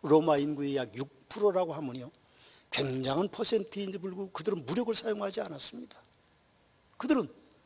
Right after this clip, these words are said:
반란을 꾀하지도 않았습니다. 우리가 교회에서 사도 바울이라는 영화를 봤습니다. 그 사도 바울의 영화에 순교 당하는 사람들이 많은 무렵에 젊은 그리스도인들이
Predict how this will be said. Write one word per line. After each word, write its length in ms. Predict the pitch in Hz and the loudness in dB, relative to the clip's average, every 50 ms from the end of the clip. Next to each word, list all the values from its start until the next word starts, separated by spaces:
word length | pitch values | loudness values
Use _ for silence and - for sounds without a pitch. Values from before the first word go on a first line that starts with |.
| - - - - _ - | -20 -20 -20 -14 _ 2
반란을 440 | - 147 147 131 123 120 123 120 | 4 4 4 4 2 -2 -4 -8
꾀하지도 440 | - - 190 147 120 - - - - - | -6 -4 -4 -4 -4 -6 -12 -14 -14 -14
않았습니다. 540 | - - - - - - - - - - _ _ _ _ _ _ _ _ _ _ - - - - - - - | -14 -12 -10 -10 -10 -10 -12 -18 -20 -20 _ _ _ _ _ _ _ _ _ _ -20 -20 -20 -20 -20 -12 -4
우리가 240 | - 143 135 135 123 | 0 4 6 6 6
교회에서 600 | - - 143 139 131 127 120 120 127 127 123 127 127 - - - - - - - | 6 4 4 6 6 6 4 4 2 2 2 2 0 -6 -18 -20 -18 -18 -6 2
사도 320 | - - - - 190 170 156 | 6 6 8 8 8 8 8
바울이라는 540 | 147 143 135 131 127 123 123 127 123 123 120 | 8 8 8 8 4 2 2 2 2 2 0
영화를 380 | 120 127 127 120 117 123 123 | 0 2 2 0 0 0 -2
봤습니다. 680 | 113 113 110 - - - 139 113 107 - - - - - - - _ _ _ - | -2 -2 0 0 -2 -2 -4 -10 -12 -12 -12 -14 -14 -14 -20 -20 _ _ _ -2
그 80 | - | 2
사도 320 | - - - 185 160 185 160 | 4 6 6 6 4 4 6
바울의 340 | 170 165 160 160 165 165 156 | 8 8 8 8 6 4 4
영화에 400 | 147 151 147 151 156 156 156 156 - - - - - - - | 4 4 6 8 6 6 6 4 -4 -10 -14 -16 -16 -8 -2
순교 840 | - - - - 240 233 226 214 190 208 202 196 190 190 226 - - - - - - - - - - - - - | 2 6 6 6 6 4 0 2 6 8 10 12 12 10 8 4 0 -10 -14 -14 -18 -18 -20 -20 -20 -20 -8 0
당하는 320 | - 160 170 170 156 151 | 2 4 4 4 4 4
사람들이 360 | 139 156 151 147 147 143 151 | 2 4 2 2 2 0 -4
많은 680 | 143 - - - - - - - - - 269 262 220 160 | -4 -4 -4 -4 -4 -4 -4 -4 0 2 2 2 2 2
무렵에 460 | 156 147 147 139 190 220 196 143 - - - - - - - - - - - - | 2 2 6 10 10 10 10 10 4 -6 -16 -20 -20 -20 -20 -20 -20 -14 0 6
젊은 420 | - - 165 180 214 226 240 226 - | 8 8 8 8 4 2 -2 -2 -2
그리스도인들이 800 | - 190 196 165 - - 196 185 180 185 185 190 190 190 240 | -4 -4 -2 -2 -2 -2 -2 -4 -4 -4 -6 -6 -6 -6 -8